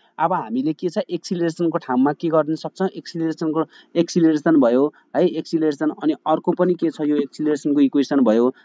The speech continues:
अब एक्सिलरेसनको equation भनेको यो भयो। अब acceleration हामीले के गर्छौँ? Equals to,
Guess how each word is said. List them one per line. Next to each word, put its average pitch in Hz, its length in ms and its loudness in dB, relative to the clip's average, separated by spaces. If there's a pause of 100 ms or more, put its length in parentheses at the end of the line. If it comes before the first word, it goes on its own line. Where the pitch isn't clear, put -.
(140)
अब 143 100 0
एक्सिलरेसनको 156 680 0
equation 143 320 0
भनेको 107 260 4
यो 190 220 2
भयो। 165 260 0 (260)
अब 156 100 -2
acceleration 165 540 -2
हामीले 131 240 2
के 170 200 2
गर्छौँ? 160 260 0
Equals 147 480 -4
to, 156 160 2